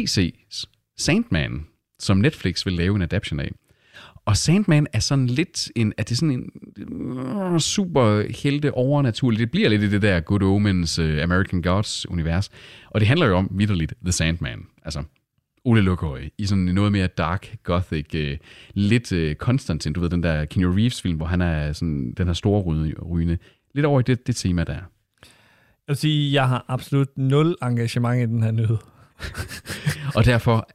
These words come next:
Speaker 1: bliver den også kort. Jeg vil bare sådan sige, Neil Gaiman, jeg kan godt lide hans pen, og de ting, der jeg vil blandt andet også læse, Good Omens og så videre. Så, og ud fra det, det første, der sådan er meldt ud, og de ting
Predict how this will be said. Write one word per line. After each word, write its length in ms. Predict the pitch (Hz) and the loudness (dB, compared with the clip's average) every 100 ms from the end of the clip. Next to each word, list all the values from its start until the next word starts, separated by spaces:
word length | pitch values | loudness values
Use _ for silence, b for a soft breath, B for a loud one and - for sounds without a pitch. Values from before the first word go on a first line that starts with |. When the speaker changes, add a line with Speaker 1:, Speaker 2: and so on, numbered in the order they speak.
| - | -4
Speaker 1:
bliver 120 | 104 | -2
den 80 | 101 | 0
også 120 | - | -2
kort. 280 | 113 113 - | -2 -2 -2
Jeg 80 | 117 | 2
vil 40 | 104 | 4
bare 120 | 98 | 2
sådan 120 | 107 | 0
sige, 320 | 117 110 117 - | 0 -2 -2 -4
Neil 280 | 95 85 82 | -2 -2 -2
Gaiman, 340 | 107 110 123 104 | -2 0 0 -2
jeg 140 | 92 | -4
kan 80 | 90 | -4
godt 260 | - 95 - | -2 -2 -2
lide 360 | 92 110 117 87 | -2 -2 -2 -4
hans 320 | 78 76 - | -6 -6 -8
pen, 260 | - 131 - | -6 -6 -6
og 180 | - - | -10 -8
de 60 | |
ting, 200 | 82 98 | -4 -4
der 60 | 85 | -2
jeg 240 | 80 80 71 - 80 | -2 -4 -6 -12 -12
vil 120 | 85 | -8
blandt 180 | 80 90 | -2 2
andet 140 | 95 101 | 2 2
også 180 | 95 95 | 0 0
læse, 260 | 110 85 | -2 -2
Good 140 | - 98 | -4 -2
Omens 380 | 98 110 110 - | 0 2 2 -2
og 60 | 78 | -6
så 100 | 82 | -4
videre. 200 | 82 87 B B B B _ | -2 -2 B B B B _
Så, 480 | - 98 87 82 78 - _ | -2 2 2 0 -4 -10 _
og 200 | 87 90 | -2 0
ud 100 | 170 | 2
fra 100 | 196 | 0
det, 240 | 147 127 - | 2 0 -2
det 80 | 113 | -4
første, 280 | 180 113 95 | -2 -2 -4
der 60 | 95 | -2
sådan 160 | 120 | 0
er 0 | |
meldt 140 | 113 117 | 2 2
ud, 140 | 156 | 0
og 180 | - 101 | -2 -4
de 40 | |
ting 220 | 110 120 | -2 -2